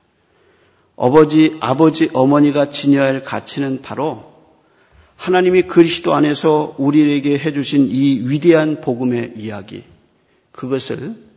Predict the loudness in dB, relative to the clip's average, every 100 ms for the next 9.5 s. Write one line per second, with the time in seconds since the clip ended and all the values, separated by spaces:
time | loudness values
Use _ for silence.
0 | _ -10 -10 -10 -14 -18 _ _ -20 -14
1 | -14 -14 -18 _ _ _ _ _ _ _
2 | _ _ _ _ _ _ _ _ -8 0
3 | 2 2 -2 -8 -20 -20 _ _ _ _
4 | _ _ _ _ -10 -6 -4 -4 -4 -6
5 | -10 -20 _ -16 -10 -6 -8 -8 -18 -20
6 | -20 _ _ _ _ _ _ _ _ _
7 | _ _ _ _ _ _ _ _ _ -4
8 | 2 2 2 0 2 0 2 2 2 2
9 | 0 -4 -4 -8 -10